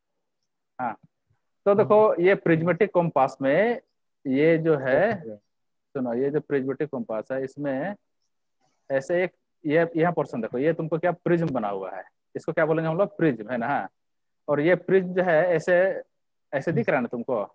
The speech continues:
Speaker 1: हम्म? और यहाँ पर देखो, ये तुम eyepiece,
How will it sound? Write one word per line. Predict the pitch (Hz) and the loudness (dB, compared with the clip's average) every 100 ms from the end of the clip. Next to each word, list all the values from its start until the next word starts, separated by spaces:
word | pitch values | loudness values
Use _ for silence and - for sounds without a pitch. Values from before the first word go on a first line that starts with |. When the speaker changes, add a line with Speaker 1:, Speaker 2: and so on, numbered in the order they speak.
| _ _ _ _ _ _ _ | _ _ _ _ _ _ _
Speaker 1:
हम्म? | 156 214 214 _ _ _ _ _ _ _ _ - | -6 -6 -8 _ _ _ _ _ _ _ _ -2
और | 147 | 0
यहाँ | 165 | 2
पर | 165 151 | 0 -2
देखो, | 123 127 | -2 0
ये | 147 | 0
तुम | 156 147 | -2 -2
eyepiece, | 143 143 131 104 - | 0 0 -2 -6 -12